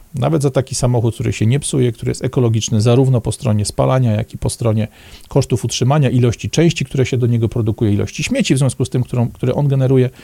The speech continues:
nawet za taki samochód ze względu na wiek ja dostanę karę w wysokości tysiąca pięciuset złotych. I powiem tak, e,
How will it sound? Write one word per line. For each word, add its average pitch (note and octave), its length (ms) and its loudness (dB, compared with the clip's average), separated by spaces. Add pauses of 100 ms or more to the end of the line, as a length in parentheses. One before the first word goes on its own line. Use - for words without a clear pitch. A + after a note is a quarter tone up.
(200)
nawet C#3 260 2
za B2+ 80 2
taki G#2+ 240 -2
samochód A2 380 0
ze B2 60 0
względu G2+ 340 0
na G2+ 120 2
wiek B2+ 240 0 (260)
ja G#3+ 120 0
dostanę G#2+ 360 2
karę G#2 300 2
w - 20 -4
wysokości - 520 -6 (160)
tysiąca A#2 460 0 (200)
pięciuset G#2+ 460 0
złotych. G#2+ 360 -2 (840)
I G3 280 6 (320)
powiem A#3+ 260 4
tak, - 340 -4
e, C3+ 260 4